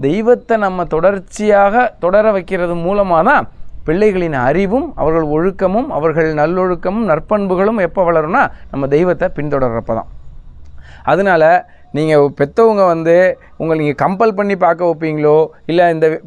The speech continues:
ப-, வீடியோ பார்த்தீங்கன்னா உனக்கு ஏதாச்சும் பிரைஸ் கொடுக்குறேன், நான் அது வாங்கி தரேன், இது வாங்கி தரேன்னு சொல்லி பார்க்க வைப்பீங்களோ அப்படின்னு தெரியாது. ஆனா இன்றைய இந்த பதிவை விட்டுருங்க, நாளையிலிருந்து அடுத்து வரும் ஒண்ணாவது எபிசோட்லேருந்து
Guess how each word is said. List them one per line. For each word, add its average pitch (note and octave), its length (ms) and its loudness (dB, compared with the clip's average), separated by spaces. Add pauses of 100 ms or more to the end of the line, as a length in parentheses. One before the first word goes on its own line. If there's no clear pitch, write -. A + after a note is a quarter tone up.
ப-, C#3+ 520 0
வீடியோ G3 360 0
பார்த்தீங்கன்னா E3+ 340 -2
உனக்கு E3+ 300 2
ஏதாச்சும் E3 220 0
பிரைஸ் F3+ 360 0
கொடுக்குறேன், D#3 340 0
நான் D3+ 180 0
அது F3 180 2
வாங்கி F3 260 0
தரேன், D#3+ 220 0
இது E3 200 2
வாங்கி F3+ 260 2
தரேன்னு E3 320 0
சொல்லி E3+ 300 -4
பார்க்க D#3 300 0
வைப்பீங்களோ D3 340 -4
அப்படின்னு C#3+ 200 -6
தெரியாது. C#3 440 -2 (200)
ஆனா D3 420 0 (260)
இன்றைய C4 520 0
இந்த F#3+ 320 -2
பதிவை A#3+ 340 0
விட்டுருங்க, C#3 400 -6 (240)
நாளையிலிருந்து G3 840 2
அடுத்து A3 420 2
வரும் E3+ 260 4 (140)
ஒண்ணாவது G#3 540 2
எபிசோட்லேருந்து C#3+ 720 -2